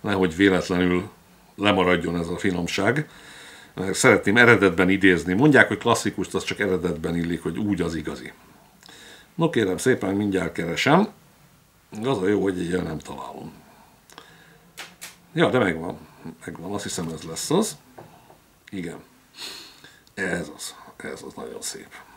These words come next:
No kérem szépen. Nem mutatom meg, mert ugye a képről esetleg be lehetne azonosítani, így csak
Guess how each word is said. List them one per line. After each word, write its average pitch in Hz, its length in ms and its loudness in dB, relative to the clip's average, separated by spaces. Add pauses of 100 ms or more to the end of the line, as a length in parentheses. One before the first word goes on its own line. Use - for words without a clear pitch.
(100)
No 170 260 4
kérem 90 260 -4
szépen. 98 440 4 (1080)
Nem 175 160 8
mutatom 135 480 6
meg, 123 180 6
mert 113 160 2
ugye 110 160 4
a 107 60 2
képről 98 420 2
esetleg 92 400 -2
be 95 80 -4
lehetne 90 300 -2
azonosítani, 92 640 2
így 135 140 6
csak - 340 -4